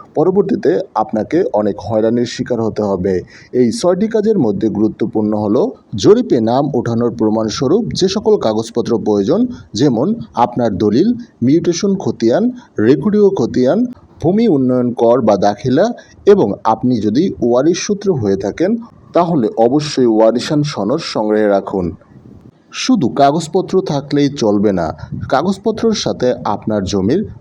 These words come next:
দখল নিশ্চিত থাকতে হবে। এজন্য আপনার জমি যদি কারো কাছে লিজ বা বন্ধকে থাকে তাহলে জরুরি ভিত্তিতে আপনি সেই জমিতে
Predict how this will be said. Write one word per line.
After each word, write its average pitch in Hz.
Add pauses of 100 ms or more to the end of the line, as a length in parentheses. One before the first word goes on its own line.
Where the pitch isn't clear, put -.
দখল 131 (100)
নিশ্চিত 120
থাকতে 113
হবে। 87 (440)
এজন্য 196 (180)
আপনার 113
জমি 104
যদি 98
কারো 104
কাছে 104
লিজ 107
বা 110
বন্ধকে 101
থাকে 107 (380)
তাহলে 135 (100)
জরুরি 107
ভিত্তিতে 104 (340)
আপনি 117
সেই 107
জমিতে 98